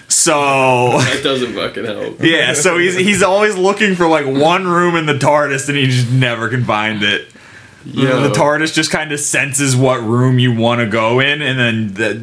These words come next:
Speaker 1: that's hopefully what room it lets you in. <laughs>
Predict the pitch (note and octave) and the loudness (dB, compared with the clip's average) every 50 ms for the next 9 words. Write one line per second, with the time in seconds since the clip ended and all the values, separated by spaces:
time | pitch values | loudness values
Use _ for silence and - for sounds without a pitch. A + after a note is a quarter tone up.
0 | A#2+ A2+ A#2 A2 A2 G#2 - - - - - - A2+ B2 C3 C#3+ C#3 C#3+ B2+ B2+ | -4 -4 -2 -2 -4 -6 -8 -12 -12 -10 -10 -4 -2 0 0 0 0 0 0 2
1 | A#2+ A#2+ A#2+ A2+ A2+ A#2+ A#2+ A2+ G#2+ A#2 B2 A#2+ A#2+ A#2+ A2 G#2+ G#2 G2+ - - | 2 2 2 2 2 0 0 -2 0 0 2 2 0 0 -2 -2 -2 -2 -4 -4
2 | G#2+ G#2 F#2+ F#2 F2+ E2+ F2 A2 C3 A#2+ - | -4 -4 -2 -2 -2 -2 0 0 0 0 -2